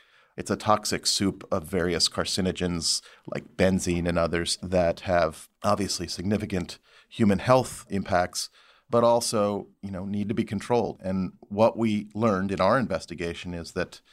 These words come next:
ExxonMobil, this facility, has a treatment system that is overwhelmed whenever you have a significant rainfall.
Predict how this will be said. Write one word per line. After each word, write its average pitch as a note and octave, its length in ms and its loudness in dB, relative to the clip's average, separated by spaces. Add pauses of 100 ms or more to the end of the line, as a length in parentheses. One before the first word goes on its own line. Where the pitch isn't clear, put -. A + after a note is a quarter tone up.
(400)
ExxonMobil, F#2+ 760 0
this G#2+ 160 -4
facility, F#2 520 -2
has F#2 360 0
a F2 280 0 (100)
treatment G#2+ 400 -2
system F2 640 -4 (200)
that G2+ 300 4
is G2 200 -2
overwhelmed G2+ 880 2
whenever G2 420 -2
you F#2+ 120 -2
have F#2 600 0
a F#2 320 -6 (100)
significant F#2+ 520 -4
rainfall. - 440 -2